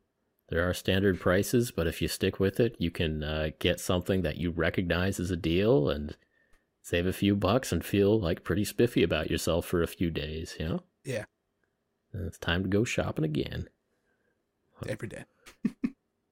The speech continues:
Speaker 1: Um, okay, so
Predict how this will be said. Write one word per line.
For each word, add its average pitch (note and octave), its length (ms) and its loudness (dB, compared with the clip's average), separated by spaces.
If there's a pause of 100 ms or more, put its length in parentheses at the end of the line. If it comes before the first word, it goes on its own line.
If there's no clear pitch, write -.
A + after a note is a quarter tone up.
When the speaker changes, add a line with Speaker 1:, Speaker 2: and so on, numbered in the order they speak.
(600)
Speaker 1:
Um, F2 500 0 (680)
okay, E2+ 300 -2
so F#2 540 2